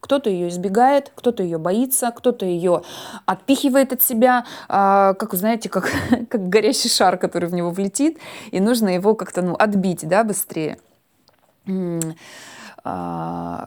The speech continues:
кто-то наоборот, да, если мы говорим про спасателя, тот наоборот заберет с-, на себя всю ответственность со всех. А, но есть, э, все есть дуальность, да, и у всего есть, эм, последствия. В данном случае,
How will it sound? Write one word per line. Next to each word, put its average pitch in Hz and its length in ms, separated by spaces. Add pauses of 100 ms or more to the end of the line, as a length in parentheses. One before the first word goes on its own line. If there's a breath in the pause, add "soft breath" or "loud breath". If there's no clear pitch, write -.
(140)
кто-то 269 360
наоборот, 220 840
да, 196 220
если 208 240
мы 180 60
говорим 190 180
про 185 100
спасателя, 240 500
тот 220 160
наоборот 254 580
заберет 233 380
с-, 208 160
на 208 120
себя 208 240
всю 240 420
ответственность 196 800
со 208 120
всех. - 640 (840 loud breath)
А, 180 560 (640)
но 214 140
есть, 233 640
э, 226 220
все 220 220
есть 190 140
дуальность, 262 480
да, 240 220
и 196 160
у 185 80
всего 202 400
есть, 226 600
эм, 190 340 (440)
последствия. 175 720 (720 loud breath)
В 185 60
данном 254 280
случае, 254 600